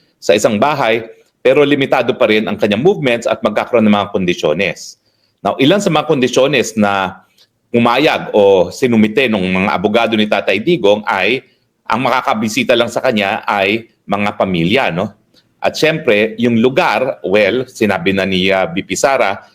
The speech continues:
isa sa lugar na pinag-isipan ay Australia, no? Hindi ko pa alam kung ano yung ibang, ah, ah, lugar na pinag-isipan. Pero yung lugar kasi, kinakailangan miyembro ng I C C.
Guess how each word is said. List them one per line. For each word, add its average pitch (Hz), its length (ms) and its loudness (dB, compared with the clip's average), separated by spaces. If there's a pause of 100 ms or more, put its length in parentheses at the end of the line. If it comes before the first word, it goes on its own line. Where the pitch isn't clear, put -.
(140)
isa 117 240 0
sa - 80 0
lugar 110 320 2
na 101 160 -2
pinag-isipan 107 800 -4
ay 95 160 -2
Australia, 110 640 0
no? 87 180 -6
Hindi 92 160 -8
ko - 80 -8
pa 85 160 0
alam 110 220 -2
kung 82 160 2
ano 87 80 -4
yung 82 100 -10
ibang, 90 240 -4
ah, 85 240 -4 (360)
ah, 87 120 0
lugar 87 400 0
na 90 80 -2
pinag-isipan. 104 800 -4 (320)
Pero 131 240 4
yung 151 160 0
lugar 151 240 2
kasi, 135 320 0
kinakailangan 120 880 -2
miyembro 127 400 0
ng 113 160 0
I 101 160 -2
C 120 240 -4
C. - 80 -8